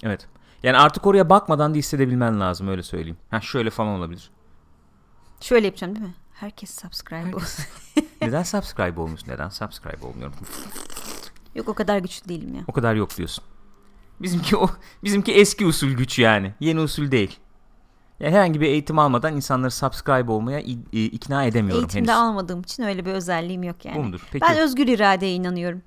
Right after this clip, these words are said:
Speaker 1: Öyle mi diyorsun?
Speaker 2: Evet.
Speaker 1: Hmm. Jedi siz ne pissiniz hakikaten ya. Herkes yemiyor tabii ama. Ya neyse, Star Wars muhabbetine daha
Speaker 2: Only
Speaker 1: fazla devam
Speaker 2: money.
Speaker 1: etmek istemiyorum. Only money. Geçelim o zaman ilk haberimize. Gülcüm,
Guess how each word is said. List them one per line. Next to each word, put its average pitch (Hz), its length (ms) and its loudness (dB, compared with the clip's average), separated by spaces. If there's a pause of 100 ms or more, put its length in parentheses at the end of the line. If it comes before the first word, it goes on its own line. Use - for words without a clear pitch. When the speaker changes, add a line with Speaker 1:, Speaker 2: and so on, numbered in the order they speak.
(140)
Speaker 1:
Öyle 147 200 2
mi 311 100 4
diyorsun? 160 220 4
Speaker 2:
Evet. 92 340 -6 (200)
Speaker 1:
Hmm. 98 600 -2 (520)
Jedi 196 300 -2
siz 147 200 -6
ne 170 80 0
pissiniz 117 500 -6
hakikaten 92 440 -6
ya. 82 340 -8 (880)
Herkes 107 400 -2
yemiyor 107 260 -2
tabii 90 220 -8
ama. 170 180 -6 (760)
Ya 73 200 -12 (180)
neyse, 101 220 -14
Star 98 240 -6
Wars 92 200 -8
muhabbetine 90 360 -6
daha 190 120 2
Speaker 2:
Only 233 80 0
Speaker 1:
fazla 196 200 -2
devam 214 160 2
Speaker 2:
money. 220 280 0
Speaker 1:
etmek 185 140 -4
istemiyorum. 190 440 -12
Only 67 260 -8
money. 78 400 -8 (600)
Geçelim 240 360 -2
o 190 60 0
zaman 196 260 -2
ilk 240 160 -4
haberimize. 135 560 -2 (280)
Gülcüm, 123 400 4